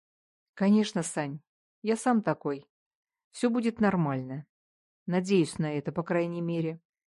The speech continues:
Если помощь понадобится, даже наверняка понадобится, сразу тебя наберу». «Ну тогда давай, жду. Удачи, дружище». «И тебе», — Хабаров нажал отбой. На душе стало чуточку спокойнее.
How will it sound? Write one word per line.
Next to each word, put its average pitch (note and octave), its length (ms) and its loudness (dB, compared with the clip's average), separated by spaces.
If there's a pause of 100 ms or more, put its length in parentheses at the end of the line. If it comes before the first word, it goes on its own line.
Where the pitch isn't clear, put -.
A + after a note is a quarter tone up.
(340)
Если A3+ 300 4
помощь A#3+ 460 2
понадобится, A3+ 680 2
даже G#3+ 320 4
наверняка G3 640 4
понадобится, D3+ 720 -4
сразу G3+ 380 0
тебя D3+ 280 -2
наберу». C#3+ 440 -4 (640)
«Ну G#3 220 6
тогда A3+ 340 4
давай, E3+ 400 2
жду. D3 400 -4 (300)
Удачи, G3 400 0
дружище». D3 720 -4 (640)
«И A3+ 100 2
тебе», — G#3 500 0 (320)
Хабаров E3 480 -2
нажал D#3+ 480 -2
отбой. D3 520 -8 (640)
На D#3+ 180 2
душе E3+ 380 -2
стало A3 360 -2
чуточку G#3 460 -8
спокойнее. D3 840 -6